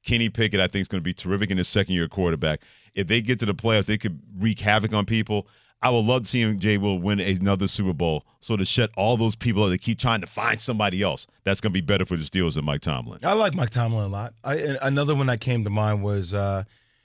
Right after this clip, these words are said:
Speaker 2: you know, considering it's his first year being the head coach of this team, though, is Sean Payton and Russell Wilson. Like, and, and there's a part of
Speaker 1: Okay.
Speaker 2: me, like, you know, like, I, look, I, I know people joke around with Russell a ton, right? But, like,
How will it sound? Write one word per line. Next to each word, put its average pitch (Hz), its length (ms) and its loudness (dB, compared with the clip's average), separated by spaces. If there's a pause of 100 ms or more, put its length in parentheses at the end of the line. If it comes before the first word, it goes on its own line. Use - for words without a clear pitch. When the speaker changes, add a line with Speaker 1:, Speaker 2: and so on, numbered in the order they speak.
(120)
Speaker 2:
you 117 60 -4
know, 117 80 4
considering 117 580 0
it's 113 200 -2
his 113 180 -2
first 120 520 -4
year 113 440 0
being 101 300 -2
the 95 60 -2
head 101 200 0
coach 98 300 -4
of 85 100 -8
this 90 220 -6
team, 156 320 -4
though, 87 340 -6 (460)
is 98 640 -2 (320)
Sean 113 300 0
Payton 113 220 -2
and 90 100 -6
Russell 92 260 -6
Wilson. 82 360 -10 (600)
Like, 131 140 -2
and, 165 120 -2
and 160 200 -2
there's 160 140 2
a 160 60 2
part - 220 2
of 147 60 6
Speaker 1:
Okay. 151 60 4
Speaker 2:
me, 180 200 0
like, 127 180 2
you 120 80 0
know, 113 160 2
like, 117 280 -4
I, 120 220 0
look, 120 220 2
I, 117 200 2
I 131 40 2
know 127 180 2
people 117 300 -4
joke 104 240 -2
around 104 240 2
with 90 140 -4
Russell 98 440 -4
a 95 60 -10
ton, 98 400 -6
right? 104 260 -4
But, 120 100 -6
like, 113 240 -4